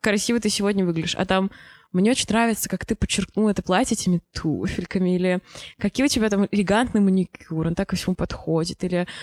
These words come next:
как-, что-то скажет необычное такое, что, знаете, не банальное, что действительно от души. То есть человек это заметил, и для тебя, может быть, я не знаю, он сказал тебе комплимент, какая у тебя прекрасная, круглая, красивая коленка.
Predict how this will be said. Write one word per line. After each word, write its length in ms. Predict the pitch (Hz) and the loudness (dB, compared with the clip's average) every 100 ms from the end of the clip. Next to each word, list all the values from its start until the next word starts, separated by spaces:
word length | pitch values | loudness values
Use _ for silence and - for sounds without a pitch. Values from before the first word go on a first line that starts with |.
| - _ _ - | -18 _ _ -8
как-, 140 | - - _ 185 | -6 -6 _ -2
что-то 260 | 247 247 | 0 0
скажет 400 | 233 214 226 214 | 0 2 2 2
необычное 640 | 208 202 190 220 - - 165 | 2 2 2 0 0 -2 -2
такое, 220 | 165 170 | 0 0
что, 160 | 165 180 | 2 2
знаете, 480 | 196 294 285 196 | 2 2 4 4
не 120 | 196 190 | 4 4
банальное, 840 | 185 185 240 339 320 277 262 247 - - | 4 4 4 4 4 4 2 0 -4 -10
что 220 | - 226 | -2 0
действительно 480 | 202 220 262 - 247 | 0 2 2 2 2
от 80 | 214 | 2
души. 260 | 220 - 220 | 0 0 0
То 60 | 185 | 0
есть 80 | |
человек 300 | - 226 226 | 2 2 2
это 140 | 214 190 | 0 0
заметил, 760 | 196 196 247 415 349 214 180 - _ _ _ _ _ - | 2 4 4 4 2 2 0 -4 _ _ _ _ _ 0
и 60 | |
для 120 | 226 254 | 2 2
тебя, 280 | 254 269 269 | 4 4 4
может 220 | 240 214 | 2 2
быть, 100 | 220 | 2
я 60 | |
не 80 | 226 | 2
знаю, 160 | 226 208 | 2 2
он 60 | |
сказал 200 | 196 220 | 2 0
тебе 120 | 214 202 | 0 0
комплимент, 400 | 208 - 247 - - | 0 2 0 0 -10
какая 260 | - 285 | -2 0
у 40 | 320 | 0
тебя 240 | 208 196 - | 0 -2 -2
прекрасная, 480 | - - 226 262 202 | -4 0 0 2 -2
круглая, 320 | - 233 196 | -2 2 2
красивая 380 | - 180 247 220 | 2 -2 0 0
коленка. 640 | - 175 165 156 170 170 | 2 2 4 2 -4 -10